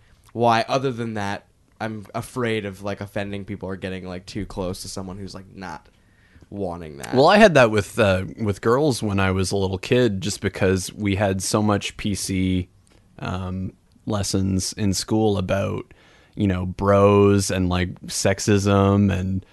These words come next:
Speaker 2: um, bros making ladies uncomfortable and stuff, that I didn't even know how to flirt with a girl until I was probably fourteen <laughs> years old.
Speaker 1: Yeah.
Speaker 2: You know, I felt super embarrassed about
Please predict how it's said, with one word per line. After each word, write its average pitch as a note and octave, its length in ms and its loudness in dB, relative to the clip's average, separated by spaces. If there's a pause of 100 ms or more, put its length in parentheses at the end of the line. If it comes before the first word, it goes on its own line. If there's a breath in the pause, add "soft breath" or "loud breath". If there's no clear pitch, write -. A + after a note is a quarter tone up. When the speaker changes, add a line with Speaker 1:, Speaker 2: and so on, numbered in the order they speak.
(360 soft breath)
Speaker 2:
um, F#2 480 -6
bros G2+ 320 2
making G2 360 4
ladies G2 340 0
uncomfortable G2+ 720 2
and A#2+ 80 2
stuff, C3 380 4
that G2 360 -4
I A2 100 4
didn't B2 180 8
even G2+ 240 4
know F#2+ 140 4
how G2+ 140 2
to A2+ 80 4
flirt F#2+ 300 -4
with F#2 140 -4
a F#2+ 60 -6
girl F#2+ 340 -4
until F#2+ 360 -4
I F#2+ 120 -4
was F#2+ 280 -6 (220)
probably F#2+ 400 -6
fourteen G#2 720 -4
<laughs> - 40 -6
years A2+ 460 2
old. E3 440 -2
Speaker 1:
Yeah. G#2+ 240 -4 (100)
Speaker 2:
You A2 100 4
know, C3 160 6
I B2 120 6
felt A2 400 2
super A#2 320 4
embarrassed G2 560 4
about F#2+ 440 2